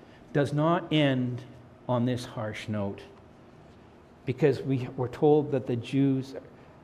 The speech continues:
reject, the Gentiles will receive and rejoice. And in that, you know, all week when I was thinking about it,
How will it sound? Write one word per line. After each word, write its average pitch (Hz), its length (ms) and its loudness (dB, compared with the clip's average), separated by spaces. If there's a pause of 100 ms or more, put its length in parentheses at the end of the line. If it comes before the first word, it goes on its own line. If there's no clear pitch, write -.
(180)
reject, 160 520 0 (460)
the 123 80 0
Gentiles 120 920 -4
will 117 140 -2
receive 110 720 -4
and 104 160 -8
rejoice. 98 800 -10 (640)
And 156 160 8
in 220 140 10
that, 214 320 8
you 185 80 6
know, 196 100 8
all 190 280 10
week 190 280 6
when 165 160 4
I 165 100 8
was 170 200 4
thinking 185 320 4
about 165 260 6
it, 175 180 4